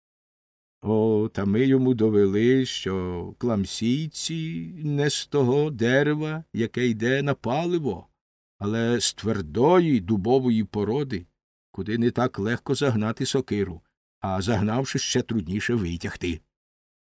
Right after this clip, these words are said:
Не довелось умовлятися. Ми чудово порозумілися. Відібрати у нас наш луг,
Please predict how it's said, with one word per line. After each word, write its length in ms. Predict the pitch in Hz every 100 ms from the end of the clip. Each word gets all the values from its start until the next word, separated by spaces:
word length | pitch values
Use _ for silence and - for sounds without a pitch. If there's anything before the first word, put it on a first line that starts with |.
| _ _ _ _ _ -
Не 140 | 170
довелось 440 | 175 202 196 190
умовлятися. 760 | 185 170 147 120 117 104 - 87 _ _ _ _ -
Ми 400 | 135 190 208 196 _
чудово 460 | - 151 139 170 151
порозумілися. 880 | 156 143 123 113 110 101 - 95 - _ _ _ _ _ _ _ _ _ -
Відібрати 920 | 92 135 143 135 143 185 - 165 156 - _ -
у 120 | 123
нас 440 | 127 165 - - -
наш 320 | 131 165 -
луг, 440 | 156 160 131 -